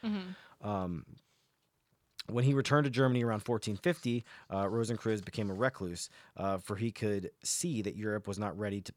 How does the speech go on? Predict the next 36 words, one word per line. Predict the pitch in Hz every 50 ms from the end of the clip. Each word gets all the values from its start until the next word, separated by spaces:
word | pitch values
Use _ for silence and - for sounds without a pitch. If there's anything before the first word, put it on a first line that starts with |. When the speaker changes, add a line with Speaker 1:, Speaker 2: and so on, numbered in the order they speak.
| _ _ _ _ _ _ _ _ _ _ -
Speaker 2:
to, | - 104 - -
for | - 107
the | 101
complete | - - 92 - 113 113 107 - _ _ _ _ _ _
Reformation, | - 110 101 - 104 101 104 107 104 - - 95 87 82
so | - - - 104 98 -
he | 98 101 107
so | - - - 117 107
yearned | 107 101 98 107 107 107 101 95 92 - - -
to | - -
present | - - 95 95 135 131 -
to | 95 82
it. | - - _ - - - - - - -
Uh, | 98
for | 95 - 107
one | 113 139 156
thing, | 147 - 120 110 107 107
he | 95 120
had | 117 104
acquired | 101 - - - 123 135 135 139 139 98
the | -
fabled | - - 117 123 123 127 131 110 -
Philosopher's | - 101 95 98 113 123 - - - - 107 -
Stone. | - - - 175 180 123 92 87 92 113 127 _ _ - _ _ _ _ _ _ _ _ _ _ _ _ _ _ _ _ -
We've | - 117 -
heard | - 190 190
of | 165
that | 139 165 196 214
one | 214 185
before, | 156 - - 165 151 135 147 147 - -
Harry | - - 135 113 120 143
Speaker 1:
Yes. | 175 -
Speaker 2:
Potter. | - - - 120 131 160 160 - - _ _ _ _ _ _ _ _ _ _ _ _ - - - - - - -
Speaker 1:
<laughs> | 269 254 - - 269 285 - _ _ _ - -
Speaker 2:
Harry | 190 185 185 180 190 170
Potter. | - - 175 165 202 208 185 196